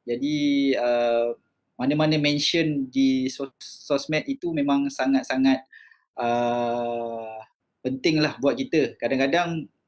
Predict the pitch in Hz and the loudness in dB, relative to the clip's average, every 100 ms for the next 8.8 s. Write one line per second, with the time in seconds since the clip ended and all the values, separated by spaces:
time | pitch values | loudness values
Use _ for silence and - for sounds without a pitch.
0 | _ 120 120 117 117 117 117 113 117 113 | _ -4 -2 0 0 0 -2 -2 -2 -2
1 | 123 120 - 170 143 143 139 135 131 - | -2 -4 0 0 2 2 0 -2 -8 -6
2 | - - 143 156 175 156 123 - 117 139 | -4 0 2 4 2 0 -2 -8 -4 -2
3 | 143 143 151 143 151 156 147 139 143 127 | -2 2 2 2 2 2 0 -4 -2 -2
4 | 127 123 131 123 123 120 117 113 104 - | 0 0 0 0 -4 -6 -6 -6 -6 -10
5 | - - - 117 135 135 139 117 131 135 | -20 -20 -14 0 0 2 0 4 4 4
6 | 139 120 120 120 117 _ _ _ - 117 | 2 0 2 0 -4 _ _ _ -8 -6
7 | 117 117 107 - - 147 143 165 147 143 | -6 -4 -6 -6 -4 -4 0 0 2 0
8 | 143 147 151 156 139 135 143 | 0 -2 -2 -2 -2 -4 -2